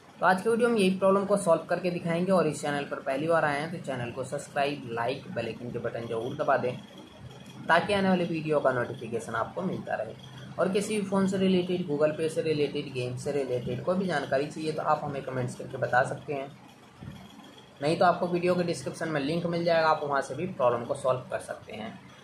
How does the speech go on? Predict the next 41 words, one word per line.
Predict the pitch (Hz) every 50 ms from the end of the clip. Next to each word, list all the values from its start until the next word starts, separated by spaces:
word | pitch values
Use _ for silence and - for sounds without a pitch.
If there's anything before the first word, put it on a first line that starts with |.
| - -
तो | 143
आपको | 156 - - 202
सबसे | 190 196 202 - 214 202
पहले | 196 165 135 123 127 131 - - - - 151
ऐप | 156 170 170 185
से | - - 123 117 123 - - - -
बाहर | - 113 120 127 139 127
चले | - 131 117 113 110
जाना | 107 110 110 107 107
है | 104 - - - - - - - - - - - - - - - - - -
और | 147 156
आपको | 170 175 180 - 208
देख | 190 208 208 190
लेना | 214 208 202 202 196
आपके | 190 190 196 190
phone | 190 - 180 180 196 196 190
में | 185 170 170 180 - - - - - - - - - - - - -
settings | - - - 175 170 170 202 208 196 190
कहाँ | - 190 175 165 160
पे | - 165
हैं। | 160 165 165 -
phone | 175 185 196 202
के | 202 185
settings | 190 185 170 156 156 170 170 170
को | - 165
कर | 151 - 156
लेना | 147 143 143 139 139
है | 165 185 180 -
open। | 117 - - - - 107 - - - - - - - - - - - - - - - - - -
open | 151 156 - 208 214
करने | 208 220 214 214 214
के | 214 214
बाद | 202 196 180 160
आपको | 151 143 143 - 170 170
इस | 170 - -
तरह | 170 180 175
से | 175 175
इंटरफेस | 175 175 175 170 - - 165 160 151 151
देखने | 160 156 143 - 156 151 139
को | 143 135
मिलेगा। | 127 117 113 110 110 110